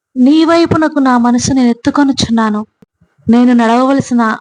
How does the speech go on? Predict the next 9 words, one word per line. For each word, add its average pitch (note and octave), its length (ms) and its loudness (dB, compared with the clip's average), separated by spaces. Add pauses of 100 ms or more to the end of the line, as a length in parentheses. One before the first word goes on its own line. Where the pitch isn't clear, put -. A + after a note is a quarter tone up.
మార్గములు A#3 920 0
నాకు G#3+ 540 -4 (720)
తెలియజేయండి C4 800 2
దేవా" A3 320 -2
అంటారు. G#3 500 -4 (580)
మనం A#3 280 -2
కూడా C4 420 -4
ఈ B3 80 0
ప్రార్థన A3+ 520 -2